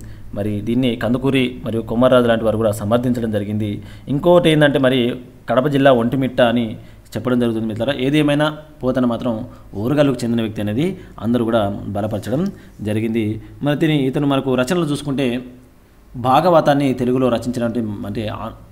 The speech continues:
సంస్కృతంలో వ్యాసుడు రచించినటువంటి భాగవతాన్ని తెలుగులో మనకు పోతన రచించడం జరిగింది.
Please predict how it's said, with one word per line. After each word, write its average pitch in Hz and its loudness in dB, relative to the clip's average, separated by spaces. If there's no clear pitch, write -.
సంస్కృతంలో 156 -2
వ్యాసుడు 143 0
రచించినటువంటి 127 -2
భాగవతాన్ని 123 0
తెలుగులో 139 0
మనకు 123 -2
పోతన 131 -4
రచించడం 143 -2
జరిగింది. 113 -2